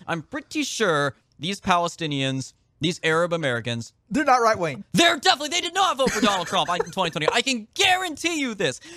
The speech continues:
Speaker 1: This is insane. And again, it needs to be said, needs to be reminded, Bernie Sanders himself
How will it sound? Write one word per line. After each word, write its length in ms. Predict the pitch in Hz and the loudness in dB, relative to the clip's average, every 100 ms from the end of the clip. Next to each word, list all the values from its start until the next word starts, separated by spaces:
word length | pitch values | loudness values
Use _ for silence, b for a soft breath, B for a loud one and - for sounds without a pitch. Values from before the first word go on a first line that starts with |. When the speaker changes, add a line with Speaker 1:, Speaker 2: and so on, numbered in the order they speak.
| 330 | -2
Speaker 1:
This 260 | 311 - | -2 -2
is 240 | - 294 - | -6 -8 -4
insane. 560 | 285 254 - 311 330 220 302 | -4 -4 -2 0 0 -2 -2
And 160 | 226 254 | -2 0
again, 260 | 277 311 214 | 2 0 0
it 100 | - 147 139 120 135 | -10 -20 -20 _ -10
needs 220 | 135 139 | -10 -8
to 60 | 180 | -6
be 120 | 190 | -6
said, 420 | - - 277 240 | -6 -2 -2 -2
needs 200 | 135 95 | -6 -8
to 60 | 131 | -6
be 100 | 165 | -2
reminded, 360 | 208 233 196 B B | -2 -2 -2 B B
Bernie 380 | 127 170 196 269 | -2 0 0 -2
Sanders 360 | - 220 214 | -2 -2 -2
himself 500 | 208 190 - 180 170 | -4 -6 0 2 0